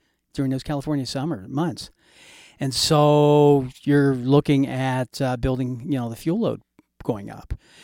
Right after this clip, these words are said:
A lot of downed trees from all the winds that blew trees over and, and other debris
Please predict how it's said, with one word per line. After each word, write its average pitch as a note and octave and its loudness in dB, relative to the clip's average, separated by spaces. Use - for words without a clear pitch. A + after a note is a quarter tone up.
A B2 -10
lot A#2+ -6
of B2 -8
downed D3+ 0
trees G#3 6
from D3 0
all D3 2
the D3 2
winds D3+ 2
that C3+ -4
blew C#3+ 0
trees F3+ 0
over C#3 -2
and, A#2+ -10
and B2 -6
other D3 -2
debris A#2+ -6